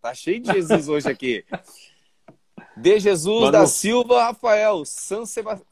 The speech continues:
Speaker 1: San Sebastián,
Speaker 2: Ma-,
Speaker 1: Espanha.
Speaker 2: manda um
Speaker 1: Boa.
Speaker 2: salve aqui na Espanha. Boa.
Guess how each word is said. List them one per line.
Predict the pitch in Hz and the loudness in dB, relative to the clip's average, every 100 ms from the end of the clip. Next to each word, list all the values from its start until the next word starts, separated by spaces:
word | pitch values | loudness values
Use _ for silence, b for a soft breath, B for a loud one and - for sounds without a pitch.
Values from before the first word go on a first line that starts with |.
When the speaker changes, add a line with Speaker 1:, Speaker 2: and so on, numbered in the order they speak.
| _ | _
Speaker 1:
San | - - 220 | -16 -10 -10
Sebastián, | 269 240 240 220 - 196 226 | -10 -8 -8 -10 -6 -4 -4
Speaker 2:
Ma-, | 254 | -8
Speaker 1:
Espanha. | - - _ 208 214 190 110 82 _ _ _ - _ | -14 -18 _ 2 4 2 -2 -10 _ _ _ -20 _
Speaker 2:
manda | 127 127 139 | -4 -2 0
um | |
Speaker 1:
Boa. | 131 185 | 2 6
Speaker 2:
salve | 180 151 | 6 6
aqui | 160 165 | 2 0
na | 170 | -8
Espanha. | - 151 170 165 120 | -4 -4 -2 -4 -8
Boa. | 98 113 135 151 151 139 117 98 | -8 -6 -2 -2 0 -2 -2 -6